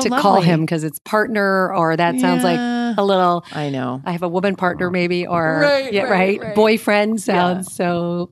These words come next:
Speaker 2: crazy when you're
Speaker 1: Yeah, like, like,
Speaker 2: fifty-eight years
Speaker 1: yeah.
Speaker 2: old.
Speaker 1: <laughs> I love it.
Speaker 2: Yeah.
Speaker 1: That's so great.
Speaker 2: So it's all
Speaker 1: Congratulations.
Speaker 2: good. And he has two boys as well, and they're great and out of college. And so, yeah, it's been, it's really, it's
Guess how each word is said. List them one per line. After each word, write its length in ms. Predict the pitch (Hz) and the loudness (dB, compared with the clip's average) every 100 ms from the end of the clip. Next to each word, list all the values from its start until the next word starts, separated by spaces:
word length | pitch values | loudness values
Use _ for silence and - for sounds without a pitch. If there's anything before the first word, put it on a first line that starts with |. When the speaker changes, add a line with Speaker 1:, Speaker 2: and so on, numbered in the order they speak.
| - | -6
Speaker 2:
crazy 380 | 226 208 190 170 | 0 2 2 2
when 120 | 165 | 2
you're 120 | 165 | 2
Speaker 1:
Yeah, 240 | 180 165 156 | 2 0 -2
like, 100 | - | -4
like, 260 | 185 170 | -6 -4
Speaker 2:
fifty-eight 460 | - 180 190 175 160 | -2 -2 0 0 0
years 160 | 170 | 0
Speaker 1:
yeah. 240 | 196 170 170 | 0 0 0
Speaker 2:
old. 80 | 175 - - - - - - - - - - - | -2 -6 -8 -10 -12 -12 -14 -14 -16 -16 -16 -10
Speaker 1:
<laughs> 140 | - - _ _ - - - 208 | -8 -8 _ _ -20 -20 -10 -6
I 180 | 202 196 | -4 -2
love 200 | 196 170 | -4 -4
it. 200 | 113 - _ _ _ | -6 -10 _ _ _
Speaker 2:
Yeah. 300 | 180 165 151 | -2 0 0
Speaker 1:
That's 160 | 190 - | -4 -6
so 100 | 185 | -4
great. 40 | 190 | 2
Speaker 2:
So 100 | 190 | 2
it's 160 | 185 190 | 2 2
all 140 | 196 190 190 175 175 | -2 -2 -2 0 0
Speaker 1:
Congratulations. 20 | |
Speaker 2:
good. 300 | 170 151 143 | 0 0 0
And 180 | 156 160 | -2 -2
he 200 | 165 180 | -2 0
has 240 | 226 240 | -2 -2
two 140 | - 196 | -4 -2
boys 360 | 180 170 165 | 0 0 0
as 140 | 151 139 | -4 -4
well, 320 | 147 147 143 | -2 0 0
and 140 | 143 147 | -2 -4
they're 220 | 147 143 | -4 -6
great 560 | 139 156 147 151 - | -6 -4 -4 -4 -8
and 140 | 165 147 | -6 -4
out 160 | 147 | -4
of 100 | 151 | -4
college. 600 | - 147 143 143 135 - - | -2 -2 0 -2 -4 -8 -8
And 260 | 143 151 147 - - - - _ - | -6 -6 -8 -14 -20 -20 -20 _ -10
so, 560 | - 180 160 147 143 160 | -2 2 2 2 0 -2
yeah, 360 | 160 147 139 139 165 | -2 0 0 -4 -6
it's 180 | 165 | -6
been, 340 | - 190 185 180 | -2 0 0 0
it's 240 | 185 - | -4 -4
really, 420 | 247 254 208 180 - - | 0 0 0 -2 -8 -12
it's 220 | - | -12